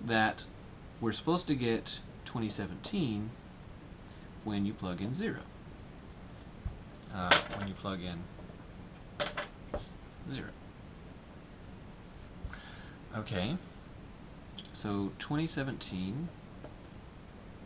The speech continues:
plug in zero there. Well, exponential of zero is one, so that's just negative five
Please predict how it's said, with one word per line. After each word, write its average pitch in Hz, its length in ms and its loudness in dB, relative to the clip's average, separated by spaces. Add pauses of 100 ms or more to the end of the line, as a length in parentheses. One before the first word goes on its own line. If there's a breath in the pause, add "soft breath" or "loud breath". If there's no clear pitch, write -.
(1600 loud breath)
plug 98 220 2
in 95 180 6
zero 95 300 4
there. 135 320 8 (340 loud breath)
Well, 110 440 10 (1200)
exponential 170 580 6
of 120 120 4
zero 139 360 8
is 95 160 0
one, 98 480 6
so 110 200 2
that's 110 340 4
just 107 400 2
negative 143 500 6 (560)
five 117 440 2